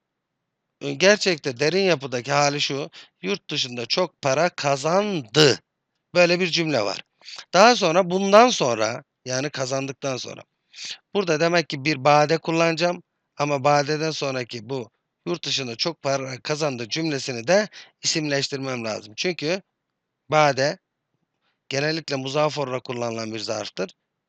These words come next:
Badeden sonra muzafın ileyh gelir. E, muzafın ileyh de isim soyludur. E, burada cümle gelmiş. Ne yapmam lazım? O zaman mastarlaştırmam lazım.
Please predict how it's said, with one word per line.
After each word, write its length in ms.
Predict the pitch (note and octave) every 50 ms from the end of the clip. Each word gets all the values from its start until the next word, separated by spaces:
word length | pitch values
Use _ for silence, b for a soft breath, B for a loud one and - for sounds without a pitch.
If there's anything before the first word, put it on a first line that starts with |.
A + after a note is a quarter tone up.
| _ _ _ _ _ -
Badeden 420 | C#3+ D3 D3 C3+ D#3+ D3+ E3 D#3+
sonra 260 | D3 - D3 D3 E3
muzafın 440 | E3 D3 C#3 D3 C#3+ D3 C#3 D3 D3
ileyh 320 | D3 C#3+ C#3+ C#3+ C3 A#2
gelir. 360 | - G#2+ F#2+ F#2 F2 - - _ _ _ _ _ _ _ _ _ -
E, 160 | B2 B2+ B2
muzafın 440 | B2 C3 B2 D3 D3 D#3 D3 D#3+ D3+
ileyh 380 | D#3 E3 F#3 F#3+ F3+ E3+ -
de 240 | - C#3+ E3 F#3+ F#3 _ _ _ _ _
isim 280 | - E3 - - A3+ G3
soyludur. 560 | - - C3 A2 G#2+ G2+ G#2 G2 C#3 E3 F#3 G#3+ _ _ _ _ _ _ _ _ _ _ _ _ _ -
E, 140 | C3 C#3 C3+
burada 220 | D#3+ D#3 F3 E3
cümle 300 | D3 E3+ F3 F#3 G3+ G#3
gelmiş. 460 | G3 F#3 D3 C3 C#3+ E3+ G3 - -
Ne 80 | E3 E3+
yapmam 360 | F#3 F#3+ E3 D#3+ D#3 D3 C#3
lazım? 380 | C3+ B2+ B2 B2+ D3+ F#3+ G#3 - _ _ _ _ _ _ _ _ _ - -
O 60 | C3+ B2+
zaman 260 | A#2+ A#2+ A#2 B2+ C#3+
mastarlaştırmam 920 | D#3 D#3+ D#3 - - E3 D#3+ E3 E3 D#3+ - - D#3+ E3 E3 D#3+ D3 B2+ A#2
lazım. 320 | G#2 G2 F#2 - -